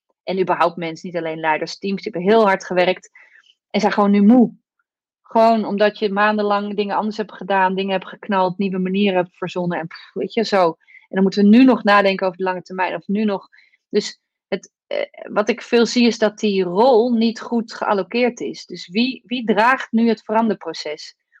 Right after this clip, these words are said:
En dat zijn mensen met een vrije rol. Bij H R zit, als het goed is, nogal wat magiërs verstopt. Ehm, dat zijn de consultants, zijn de externen, zijn de coaches. En wat ik daar ook veel zie, is dat er mensen die magische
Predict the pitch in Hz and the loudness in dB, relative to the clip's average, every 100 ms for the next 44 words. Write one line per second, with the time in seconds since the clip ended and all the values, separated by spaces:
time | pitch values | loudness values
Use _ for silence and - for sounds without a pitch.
0 | _ _ - 180 190 185 196 208 220 214 | _ _ -8 -4 -2 -2 0 2 0 0
1 | 202 185 - - 190 180 - 185 175 170 | -4 -4 -10 -12 -8 -8 -2 0 0 2
2 | 220 254 196 175 175 - 226 240 240 240 | 2 2 2 2 0 0 0 -2 -4 -10
3 | 202 - 240 226 202 208 208 190 196 196 | -12 -10 -12 -10 -8 -8 -6 -8 -4 0
4 | 196 196 196 175 180 - 190 175 - _ | 0 0 -8 -8 -10 -8 -8 -10 -18 _
5 | _ _ _ 165 160 160 160 - 160 160 | _ _ _ -10 -8 -8 -10 -6 -6 -6
6 | 180 - 240 233 214 180 170 - - - | -10 0 0 0 -2 -2 0 -2 -4 0
7 | 208 208 208 170 180 - 196 202 - 208 | 2 2 0 -4 -6 0 2 2 -2 -6
8 | - _ - _ _ _ 196 196 196 196 | -8 _ -20 _ _ _ 0 2 0 -2
9 | - 190 196 - 233 254 - 233 214 220 | 0 2 2 0 -2 -4 -6 -8 -6 -8
10 | 208 202 - 196 196 185 - - 190 208 | -6 -8 -6 -6 -6 -8 -10 -10 -4 -4
11 | 208 190 190 185 185 190 190 - 175 | -6 -8 -4 0 0 0 -6 -6 -6